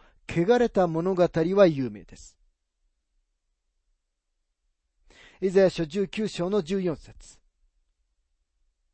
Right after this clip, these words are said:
「主が彼らの中によろめく霊を吹き入れられたので、彼らはあらゆることでエジプトを迷わせ、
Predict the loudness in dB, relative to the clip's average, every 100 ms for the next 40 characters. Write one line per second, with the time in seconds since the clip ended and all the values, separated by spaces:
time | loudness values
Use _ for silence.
0 | _ _ _ _ _ _ _ -8 2 2
1 | 4 4 4 2 2 2 2 0 -4 -8
2 | -12 _ 2 4 4 4 0 0 2 4
3 | 4 2 -2 -6 -4 4 6 8 6 4
4 | -4 -6 -8 -10 _ _ _ 0 2 4
5 | 6 6 4 0 4 4 4 0 -4 -2
6 | 4 6 6 2 -6 -4 0 2 2 2
7 | 2 -2 -6 -10 -10